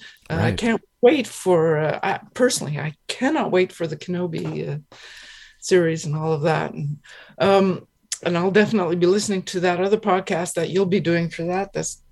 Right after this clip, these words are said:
Speaker 1: um, totally on my radar.
Speaker 2: <laughs> Thank
Speaker 1: But
Speaker 2: you.
Speaker 1: anyway, yeah, all those big name things, um,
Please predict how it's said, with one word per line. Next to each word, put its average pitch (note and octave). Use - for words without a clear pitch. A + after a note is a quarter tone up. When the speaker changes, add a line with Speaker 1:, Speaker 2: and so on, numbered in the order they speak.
Speaker 1:
um, D3+
totally B3+
on G#3+
my G3
radar. F3
Speaker 2:
<laughs> -
Thank -
Speaker 1:
But A#3+
Speaker 2:
you. -
Speaker 1:
anyway, A#3
yeah, G#3+
all G#3+
those A3+
big A3
name G#3
things, G#3
um, F3+